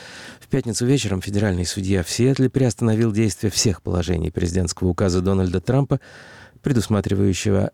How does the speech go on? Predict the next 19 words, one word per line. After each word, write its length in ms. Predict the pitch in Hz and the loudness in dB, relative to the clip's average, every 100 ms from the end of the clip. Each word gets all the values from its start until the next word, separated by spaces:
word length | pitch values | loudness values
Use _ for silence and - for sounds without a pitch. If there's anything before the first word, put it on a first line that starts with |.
| - | -2
временный 520 | 95 104 101 95 95 | 0 2 2 2 0
запрет 600 | 90 87 90 - 87 80 | 0 -2 -2 -2 -4 -2
на 160 | 90 82 | -2 0
въезд 280 | 82 82 - | 0 -2 -4
в 60 | |
С 120 | - | -6
Ш 200 | 85 110 | -4 -2
А 20 | 104 | 0
граждан 560 | 87 85 82 87 87 | 0 -2 -2 -2 -2
семи 480 | - - 82 82 85 - - - - | -2 -2 0 0 -2 -8 -20 -20 -16
стран 420 | - - 127 123 - | -8 -2 -2 -2 0
и 80 | 104 | 0
бессрочное 720 | 101 92 - 123 127 - 120 | 2 0 2 2 0 0 -2
прекращение 600 | 107 101 98 - 113 92 | -2 -2 -2 0 2 2
допуска 420 | 107 104 101 - | 0 -2 -4 -4
в 60 | - | -4
страну 380 | - 95 113 107 | -2 2 2 0
сирийских 680 | - 104 107 - 110 95 | 0 2 2 0 -4 -6
беженцев. 540 | - 85 82 82 92 | -4 -2 -2 -4 -4